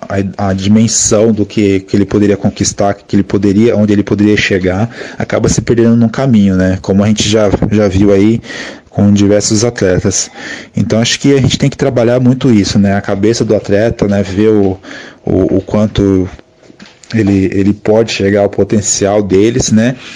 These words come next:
E esses técnicos estão se especializando, né? Mas pra isso o técnico precisa ter condições de trabalho, né?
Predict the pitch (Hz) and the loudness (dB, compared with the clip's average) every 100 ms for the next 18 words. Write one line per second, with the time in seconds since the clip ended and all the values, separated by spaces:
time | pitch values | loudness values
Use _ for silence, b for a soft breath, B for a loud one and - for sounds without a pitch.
0 | B 104 104 110 120 117 - - 110 - | B 0 2 4 2 0 -4 -2 -2 0
1 | 123 - - 254 - - - - 127 127 | -2 -2 -2 -2 -2 -6 -6 -2 0 0
2 | - 127 - 143 143 107 95 92 95 - | 0 -2 0 0 2 0 0 0 -2 -6
3 | B B B B 101 98 107 113 110 117 | B B B B -4 -2 0 2 2 2
4 | 123 - 143 147 147 147 135 - 131 117 | 0 0 2 2 4 2 2 0 -2 0
5 | 131 - 98 127 135 139 123 - 107 95 | 0 0 -2 0 0 0 0 0 0 0
6 | 87 98 85 82 90 90 90 | 0 -2 0 0 0 0 -2